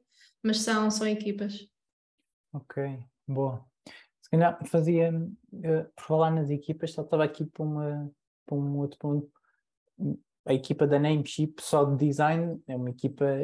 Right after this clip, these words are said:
Speaker 2: imensa. Com, quanto, quantos são vocês? Posso perguntar isto? Não.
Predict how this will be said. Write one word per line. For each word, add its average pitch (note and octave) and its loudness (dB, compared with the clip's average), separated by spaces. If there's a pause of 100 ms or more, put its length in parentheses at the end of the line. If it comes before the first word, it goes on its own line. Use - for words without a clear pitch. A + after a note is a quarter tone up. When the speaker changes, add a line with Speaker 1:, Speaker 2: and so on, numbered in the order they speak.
(100)
Speaker 2:
imensa. D3 2 (420)
Com, C#3+ -2
quanto, F#3 2
quantos E3+ 0
são E3 -2
vocês? D3+ 0
Posso C#3+ -2 (260)
perguntar C#3+ 2
isto? A#2 -4 (160)
Não. C3 -4